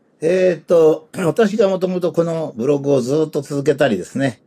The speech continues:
え、落語会っていうのの設立に協力したのはなぜかって言いますと、どうしてもこの世の中を見ますとね、とにかく人への非難が多いんですよ。<laughs> ええ。あのね、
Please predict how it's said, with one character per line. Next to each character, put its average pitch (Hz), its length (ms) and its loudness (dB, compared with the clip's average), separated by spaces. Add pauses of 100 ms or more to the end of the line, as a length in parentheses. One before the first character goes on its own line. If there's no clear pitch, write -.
(400)
え、 117 100 -4
落 139 300 -4
語 180 240 4
会 117 220 2
っ 101 40 -6
て - 320 -14
い 110 60 -2
う 110 40 -2
の 113 100 -2
の 131 140 -2
設 123 300 -4
立 135 240 -4
に 135 140 -2
協 156 200 2
力 151 200 2
し - 80 -16
た 156 160 -2
の 123 80 -2
は 98 100 -4
な 139 140 -4
ぜ 143 160 -4
か 104 140 -6
っ - 20 -8
て - 140 -20
言 95 100 -4
い - 20 -4
ま 90 80 -6
す - 140 -20
と、 123 260 4 (540)
ど 269 260 4
う 233 60 4
し - 80 -8
て 220 80 0
も 190 160 0
こ 170 100 -8
の 165 80 -6
世 160 120 -2
の 165 80 -2
中 151 200 -4
を 127 80 0
見 120 80 0
ま 131 160 0
す - 100 -10
と 98 120 -4
ね、 95 280 -2 (440)
と 214 100 -2
に 233 140 2
か 156 120 -4
く 110 100 -6
人 - 280 2
へ 240 100 4
の 190 140 -2
非 - 160 -6
難 202 260 -2
が 113 140 0
多 160 220 2
い 220 80 4
ん 170 100 0
で 120 80 0
す - 160 -10
よ。 87 180 -4 (180)
<laughs> - 140 -20
え - 220 -2
え。 135 200 0 (500)
あ 160 60 -4
の 160 120 2
ね、 143 280 -2